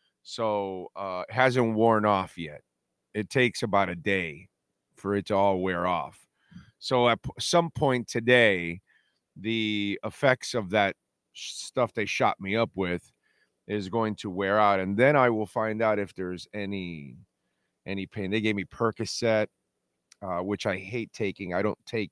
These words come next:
pain medicine. Um, I think when I,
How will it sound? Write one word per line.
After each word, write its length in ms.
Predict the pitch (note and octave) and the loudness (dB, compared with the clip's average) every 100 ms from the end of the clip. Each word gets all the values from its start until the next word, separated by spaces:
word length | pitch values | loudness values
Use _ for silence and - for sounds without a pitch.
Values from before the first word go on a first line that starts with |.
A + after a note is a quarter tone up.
| _ _ | _ _
pain 260 | - F#2 F2+ | -10 -8 -8
medicine. 440 | D#2+ C#2 - - _ _ _ _ _ _ _ _ _ | -10 -14 -18 -20 _ _ _ _ _ _ _ _ _
Um, 440 | G#2+ E2 D2 D2+ - | -10 -8 -8 -10 -14
I 80 | F#2+ | -12
think 260 | G#2+ A#2+ | -8 -6
when 120 | A#2 | -4
I, 80 | G#2 | -6